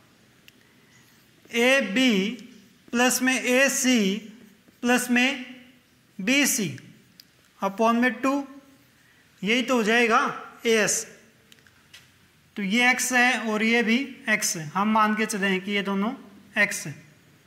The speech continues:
ठीक है। तो एस की value कितनी आ जाएगी बेटा? एबी कितना है? ये सिक्स है, ये भी सिक्स है,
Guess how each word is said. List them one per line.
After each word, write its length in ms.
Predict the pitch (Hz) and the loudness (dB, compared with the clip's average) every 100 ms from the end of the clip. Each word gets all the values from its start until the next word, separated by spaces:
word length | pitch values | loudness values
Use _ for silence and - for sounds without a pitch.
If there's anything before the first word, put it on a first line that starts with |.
| _ _ - - - | _ _ -20 -20 -10
ठीक 120 | 220 226 | -4 -2
है। 280 | 160 - - - _ _ _ _ _ _ _ _ _ _ _ _ - | -4 -8 -20 -20 _ _ _ _ _ _ _ _ _ _ _ _ 2
तो 80 | |
एस 320 | 262 262 285 - | 4 6 4 2
की 140 | 311 | 2
value 280 | 311 302 311 | 4 4 4
कितनी 300 | 302 302 285 | 0 0 2
आ 120 | 269 | 4
जाएगी 300 | 262 269 240 | 4 4 2
बेटा? 680 | 226 226 226 226 240 240 - 240 | 0 0 2 4 2 0 -6 0
एबी 320 | 254 269 302 | 2 2 0
कितना 320 | 285 - 247 | -2 -2 0
है? 200 | 196 143 - - - 185 | 0 -2 -10 -18 -12 -4
ये 220 | 208 247 | 0 0
सिक्स 360 | 240 277 - 269 | 0 -2 -2 0
है, 160 | 233 202 | 0 2
ये 140 | 233 | 2
भी 120 | 247 | 0
सिक्स 320 | - 262 - | 0 -2 -2
है, 140 | 254 | 0